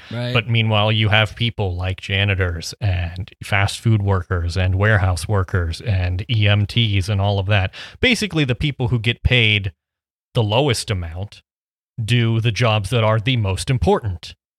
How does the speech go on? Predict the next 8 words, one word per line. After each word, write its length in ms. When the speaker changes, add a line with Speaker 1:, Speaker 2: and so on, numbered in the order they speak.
Speaker 2:
Uh, 160
Speaker 1:
Yeah. 300
Speaker 2:
because 300
everything 440
is 120
topsy-turvy. 840
Speaker 1:
Yeah, 120
and 100